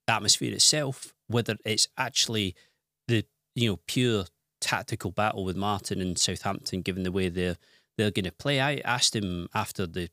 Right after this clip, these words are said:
the Norwich win, "How much are you gonna have to adapt depending on who you're playing, or do you just go down there and do your thing?" And he said, "Well, if we,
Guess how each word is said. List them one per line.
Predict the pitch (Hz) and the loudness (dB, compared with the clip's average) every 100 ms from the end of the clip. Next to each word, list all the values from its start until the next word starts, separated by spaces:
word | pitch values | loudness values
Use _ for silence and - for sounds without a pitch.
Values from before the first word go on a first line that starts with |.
| - | -4
the | |
Norwich | 98 95 82 - | -2 -2 -4 -4
win, | 110 104 87 - _ _ _ _ _ - | -2 -2 -2 -8 _ _ _ _ _ -2
"How | - 135 | 2 2
much | 127 - - - - _ _ _ 107 | 2 0 0 0 -2 _ _ _ 0
are | |
you | 107 104 | 2 2
gonna | 110 98 | 0 -2
have | 107 92 | -2 -4
to | - | -4
adapt | 90 82 107 107 - | -4 0 -2 -2 -8
depending | - - 101 92 90 | -16 -4 -2 -2 -2
on | 85 | -4
who | 80 98 | -4 -4
you're | 85 | -4
playing, | 76 113 123 80 71 - | -6 -4 -4 -4 -10 -8
or | 98 | -6
do | 87 | -2
you | 92 | -2
just | 90 101 - | 0 0 0
go | 95 | 0
down | 92 92 | -2 -2
there | 90 | -2
and | 85 78 | -4 -4
do | 95 | -4
your | 85 82 | -4 -4
thing?" | - 117 110 85 - | -6 -4 -4 -4 -6
And | 95 | -4
he | 95 | 2
said, | - 101 - | 2 2 -4
"Well, | 107 101 - - _ _ _ _ _ _ _ _ _ _ - | -4 -4 -14 -20 _ _ _ _ _ _ _ _ _ _ -10
if | 123 123 160 | -8 -8 0
we, | 123 | 0